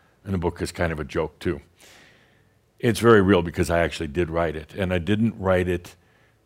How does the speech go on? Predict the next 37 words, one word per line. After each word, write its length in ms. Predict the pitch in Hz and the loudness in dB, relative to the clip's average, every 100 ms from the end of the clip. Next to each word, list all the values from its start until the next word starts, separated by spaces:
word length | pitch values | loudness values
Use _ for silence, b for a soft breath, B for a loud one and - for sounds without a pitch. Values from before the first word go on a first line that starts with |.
| - | -8
uh, 300 | 80 78 78 | -4 -2 -4
like 260 | 92 80 | -4 -6
chapter 340 | - 90 - 82 | -2 -2 -2 -6
one, 240 | 76 82 | -6 -6
chapter 360 | 76 87 76 73 | -4 -4 -4 -10
two, 200 | - 73 | -12 -10
chapter 420 | - 78 - 71 | -6 -6 -6 -14
three. 320 | - 90 71 - - 90 | -8 -8 -8 -12 -18 -8
Uh, 40 | |
I 240 | 85 80 82 | -4 -4 -4
wrote 460 | 82 85 82 - _ b b b b - | -4 -4 -6 -16 _ b b b b -12
maybe 200 | 82 80 | -10 -8
chapter 480 | - 92 90 - 78 | -2 0 0 -4 -10
twenty 680 | - - 110 101 101 92 85 | -10 -2 0 2 0 -4 -8
at 140 | 85 | -8
one 240 | 87 87 85 | -6 -6 -6
point, 320 | - 87 85 | -4 -4 -4
and 100 | 85 | -6
then 80 | 87 | -8
I 40 | |
came 240 | 90 90 | -6 -4
back 260 | 87 85 85 | -2 -2 -4
and 80 | 82 | -8
wrote 160 | 80 | -8
chapter 380 | - 87 78 - | -4 -4 -4 -8
two. 480 | 71 - 107 92 87 B B B | -12 -2 0 0 -2 B B B
I 60 | - | -4
bounced 420 | 80 104 95 - | 2 4 2 -2
around 340 | 87 87 85 67 | -2 0 -2 -6
a 40 | |
lot, 400 | 69 69 - - | -10 -10 -14 -16
and 360 | - 73 73 - - | -12 -12 -12 -16 -16
because 300 | - - 98 | -10 -4 0
I 60 | 117 | 0
was 140 | 123 | 0
time 300 | - 120 117 | -4 -2 -2
traveling, 540 | - 73 67 76 69 | -2 -6 -8 -10 -18